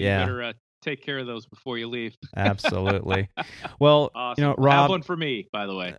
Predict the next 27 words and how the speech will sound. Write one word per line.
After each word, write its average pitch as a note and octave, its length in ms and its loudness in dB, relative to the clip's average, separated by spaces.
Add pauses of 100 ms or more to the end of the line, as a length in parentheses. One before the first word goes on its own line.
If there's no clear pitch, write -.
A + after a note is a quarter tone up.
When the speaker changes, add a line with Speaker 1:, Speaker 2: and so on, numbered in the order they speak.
Speaker 1:
I'll, D3+ 260 4
I'll E3 100 4
have E3+ 160 4
one D#3+ 160 2
for E3+ 120 -4
you C#3+ 140 4
and A#2+ 80 2
one A#2 120 2
for A2+ 140 -4
me. G2+ 120 -2
There G2+ 140 -2
you G2 80 -6
go. - 180 -10 (220)
Speaker 2:
There A#2+ 180 0
you G#2+ 100 -2
go. F#2+ 180 -2
Speaker 1:
And, C3+ 360 4
uh, B2+ 380 6 (320)
hey, C#3+ 60 0
listen, C#3+ 260 2
it's B2 140 0
been C3+ 340 2
a A#2 180 6
blast. A#2 460 4
I A#2 60 4
really C#3 420 4
enjoy, C3 720 4